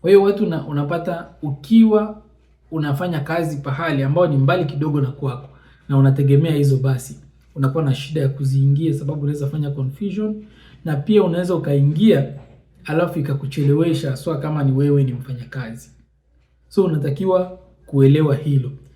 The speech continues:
Ndio maana unapata kama wewe ni mgeni, kujua sehemu nyingi inakuwa ni ngumu.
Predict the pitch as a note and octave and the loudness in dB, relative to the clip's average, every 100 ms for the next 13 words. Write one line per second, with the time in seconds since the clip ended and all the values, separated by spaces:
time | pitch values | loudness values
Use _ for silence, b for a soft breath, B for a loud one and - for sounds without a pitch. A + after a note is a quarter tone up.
0 | b b D#3 F#3+ G#3 F3 G3+ G3+ G#3 - | b b -2 0 0 -2 -4 -4 -4 -8
1 | - _ _ _ _ F#3 F#3+ F#3+ F3+ D#3+ | -16 _ _ _ _ -4 -2 -2 -2 -2
2 | D#3 F3+ E3+ C#3+ C#3+ F3+ D3 C3+ C#3+ D#3 | 0 0 0 -2 0 0 0 0 2 2
3 | D3+ E3 D3+ C3+ D3+ D3 C3+ C#3 C#3+ C#3 | 0 -2 0 -2 0 0 4 4 4 4
4 | C3+ | 2